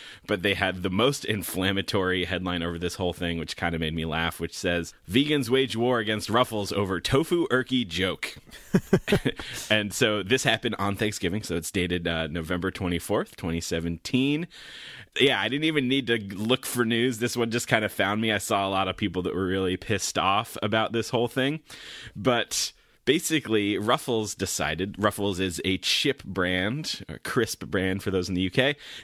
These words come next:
and they decided that they were gonna make a, a little joke on Thanksgiving. You know how Ruffles has all these different flavors of chips,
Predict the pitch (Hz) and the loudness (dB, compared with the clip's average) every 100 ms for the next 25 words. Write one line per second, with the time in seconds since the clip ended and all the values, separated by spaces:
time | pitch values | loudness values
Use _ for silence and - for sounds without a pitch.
0 | - 120 113 113 - - - _ _ 110 | -2 0 0 -4 -8 -16 -20 _ _ -6
1 | 107 117 117 - 110 113 113 98 98 98 | 2 2 2 0 0 2 0 0 0 2
2 | 101 92 98 95 92 92 92 95 90 - | 2 0 0 0 2 2 2 0 -2 -8
3 | - - 92 - 107 123 143 160 113 110 | -14 -6 -4 0 0 2 0 0 0 2
4 | 120 127 117 107 110 104 - 104 98 107 | 2 2 -2 0 -2 -2 -2 0 2 2
5 | 110 120 120 120 107 98 98 95 95 98 | 2 2 2 0 2 0 0 0 -2 0
6 | 90 87 - 90 90 87 85 90 - 85 | 0 0 -2 0 0 -2 -2 -6 -6 -6
7 | - 90 87 90 85 85 - 87 87 - | -4 -2 -2 -2 -4 -6 -4 -2 0 -2